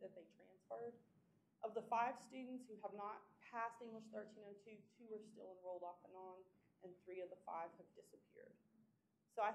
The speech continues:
think that, um, I know that my sixteen students probably aren't indicative of national trends necessarily, but they were pretty successful. Um, and these are students who would have possibly languished in developmental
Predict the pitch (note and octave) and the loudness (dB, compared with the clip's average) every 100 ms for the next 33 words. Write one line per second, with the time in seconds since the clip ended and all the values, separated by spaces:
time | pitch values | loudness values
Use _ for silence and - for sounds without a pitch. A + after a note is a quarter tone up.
0 | A3 B3+ - A3 G3+ F#3+ G3 F3+ F3 - | 4 -2 -2 -2 0 0 -4 -6 -8 -12
1 | - - - - G3+ G#3+ G3+ - F3+ F3 | -20 -20 -20 -10 0 2 2 2 0 -4
2 | - - - - E3 G#3+ A3+ A#3 A3+ G#3+ | -6 2 4 6 2 -4 -6 -8 -8 -6
3 | G#3+ G3 F#3+ F#3+ F3+ E3+ F#3+ F#3+ F#3 F#3+ | -4 -2 -2 -4 -6 -8 -10 -12 -12 -10
4 | G#3 G3+ G3 E3 - - - - - F#3+ | -8 -6 -8 -10 -16 -20 -20 -20 -14 0
5 | G#3 D4 D4 D4 D4+ D#4 D4+ D4 C4+ C4 | 0 0 -2 -4 0 2 2 0 -4 -10
6 | D4 D4 D4 D4 C#4+ G3+ F#3 F3+ - - | -8 -4 -2 -2 -4 -4 -4 -4 -10 -18
7 | - - - B3+ B3+ C4+ C4 G#3+ - - | -20 -8 0 2 2 -2 -4 -6 -12 -6
8 | G3 - - - - - - - - _ | -6 -6 -12 -12 -16 -20 -20 -20 -20 _
9 | _ _ - G#3 F3+ F#3 G#3 A3+ A3+ A3 | _ _ -4 0 2 2 0 0 -2 -4
10 | G#3 G3+ G3 G3 F#3 F#3 F3 - - G3+ | -6 -6 -6 -4 -4 -2 -4 -4 -2 0
11 | - F3 F3 D#3+ E3+ E3 E3+ - F3+ E3+ | 0 -4 -4 -4 -4 -6 -10 -10 -8 -4
12 | E3 E3 D#3+ E3 E3+ | 0 0 -2 -8 -6